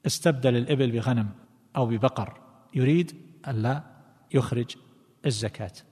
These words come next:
فالمحتال يعامل بضد قصده شرعا، فيجب عليه إخراجها ولو باع بهذه الطريقة إذا كان يقصد الاحتيال. وهكذا سائر الحيل للتخلص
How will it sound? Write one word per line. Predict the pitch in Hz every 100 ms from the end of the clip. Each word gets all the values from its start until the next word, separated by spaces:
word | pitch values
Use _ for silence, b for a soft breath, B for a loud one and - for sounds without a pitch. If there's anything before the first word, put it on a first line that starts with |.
| _ _
فالمحتال | 120 120 110 - 170 180 175 170
يعامل | 139 131 143 131 131 - -
بضد | 147 139 175 143
قصده | 143 127 - - - 101 -
شرعا، | - 101 85 95 - _ _ _ -
فيجب | 131 143 120
عليه | 127 107
إخراجها | 117 143 135 127 120
ولو | 139 151 180
باع | 117 101 - - _ _ _
بهذه | 107 110 110 110 135 _ _ _ _
الطريقة | - - 123 139 - 143 -
إذا | 127 113
كان | - 143 143
يقصد | 120 131 - - 156 147 117
الاحتيال. | 107 - 110 113 101 92 _ _ _ _ _ -
وهكذا | 208 147 - 123 113
سائر | - 135 117
الحيل | 110 - 117 104
للتخلص | 101 104 - - 120 98 101 - -